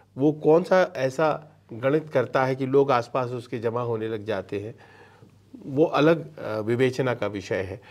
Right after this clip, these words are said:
तो ये जाटव समुदाय के बाबा हैं और इसी कारण से जाटव वोटों की चूँकि सबको ज़रूरत है, पश्चिमी उत्तर प्रदेश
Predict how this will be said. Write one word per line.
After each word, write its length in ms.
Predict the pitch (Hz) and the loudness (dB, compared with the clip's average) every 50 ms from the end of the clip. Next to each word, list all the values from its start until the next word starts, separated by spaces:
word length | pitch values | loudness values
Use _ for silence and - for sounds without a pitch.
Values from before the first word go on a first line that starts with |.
| - - - - _ - | -20 -20 -20 -20 _ 0
तो 60 | 175 | 2
ये 120 | 180 196 | 4 4
जाटव 400 | 170 135 131 120 120 117 175 170 | 4 4 4 2 4 4 2 0
समुदाय 420 | 175 - 113 110 98 95 90 92 92 | 2 -2 -2 -2 -2 -2 -2 -4 -6
के 240 | 92 - - - - - - - - - - - _ _ - | -6 -8 -8 -8 -8 -12 -20 -20 -20 -20 -20 -20 _ _ 2
बाबा 240 | 101 98 98 104 104 | 2 4 4 2 0
हैं 180 | 107 120 160 | 0 -2 -6
और 280 | - - - - 143 135 | -4 -2 -2 0 0 0
इसी 220 | 131 - - 220 | -2 -2 -2 -2
कारण 340 | 220 - 107 95 98 - 85 | 0 2 0 0 0 -2 -10
से 340 | - - - - - - - - - - - - - - - - _ - _ - - _ _ - 104 - | -10 -8 -6 -6 -6 -6 -8 -18 -20 -20 -20 -20 -20 -20 -20 -20 _ -20 _ -20 -20 _ _ -16 -2 2
जाटव 420 | 135 131 131 139 139 - 233 226 | 4 4 4 4 4 4 6 6
वोटों 520 | 175 123 95 92 110 123 123 - 175 185 | 4 2 -2 -2 -2 -2 0 2 2 2
की 160 | 180 180 151 131 | 2 0 -8 -10
चूँकि 260 | - 139 135 - 147 | -10 -12 -8 -8 -8
सबको 460 | - - 127 110 - - - 196 175 | -4 -2 -4 -4 -4 -4 -2 -2 -2
ज़रूरत 400 | 131 110 104 87 92 78 65 - - | 0 0 -4 -4 -4 -8 -10 -10 -14
है, 160 | - - - _ _ _ - _ _ _ _ _ _ _ - _ _ _ - _ - | -20 -20 -20 _ _ _ -20 _ _ _ _ _ _ _ -20 _ _ _ -20 _ -2
पश्चिमी 420 | 113 110 - - - 131 135 156 | -2 -2 -2 -2 0 2 4 6
उत्तर 300 | 156 135 151 - - 120 | 4 4 2 2 0 0
प्रदेश 580 | 110 - 110 98 107 110 120 131 131 - - - | 0 0 -6 -2 -2 0 0 -2 -4 -8 -16 -20